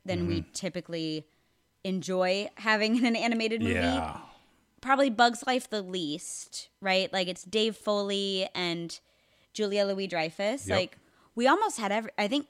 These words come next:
Speaker 1: Jason Alexander is the only Seinfeld cast
Speaker 2: And I
Speaker 1: member not to
Speaker 2: thought
Speaker 1: appear
Speaker 2: we
Speaker 1: in,
Speaker 2: had Jason Alexander,
Speaker 1: but it
Speaker 2: but
Speaker 1: was
Speaker 2: it
Speaker 1: a
Speaker 2: ended
Speaker 1: Dennis
Speaker 2: up being
Speaker 1: Leary.
Speaker 2: Dennis
Speaker 1: Yeah,
Speaker 2: Leary.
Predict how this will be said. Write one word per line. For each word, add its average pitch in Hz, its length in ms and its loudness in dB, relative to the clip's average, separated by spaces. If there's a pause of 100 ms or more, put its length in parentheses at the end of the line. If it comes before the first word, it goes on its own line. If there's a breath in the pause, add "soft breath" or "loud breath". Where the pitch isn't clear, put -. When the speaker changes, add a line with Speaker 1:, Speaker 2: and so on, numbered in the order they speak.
(100)
Speaker 1:
Jason 240 300 -4
Alexander 226 500 0
is 185 140 -2
the 185 140 -4
only 185 180 -4
Seinfeld 185 640 -2
cast 190 240 -2
Speaker 2:
And 143 120 4
I - 20 8
Speaker 1:
member 170 220 2
not 175 200 2
to 202 120 -4
Speaker 2:
thought 208 160 8
Speaker 1:
appear 190 140 4
Speaker 2:
we 143 80 4
Speaker 1:
in, 139 40 6
Speaker 2:
had 120 160 2
Jason 113 340 -2
Alexander, 110 460 0
Speaker 1:
but - 60 2
it - 40 2
Speaker 2:
but - 80 4
Speaker 1:
was - 80 0
Speaker 2:
it - 40 2
Speaker 1:
a - 20 4
Speaker 2:
ended - 200 6
Speaker 1:
Dennis 110 140 6
Speaker 2:
up - 60 -4
being 110 120 4
Speaker 1:
Leary. - 120 0
Speaker 2:
Dennis 90 300 -2
Speaker 1:
Yeah, 170 220 -4
Speaker 2:
Leary. 156 120 -12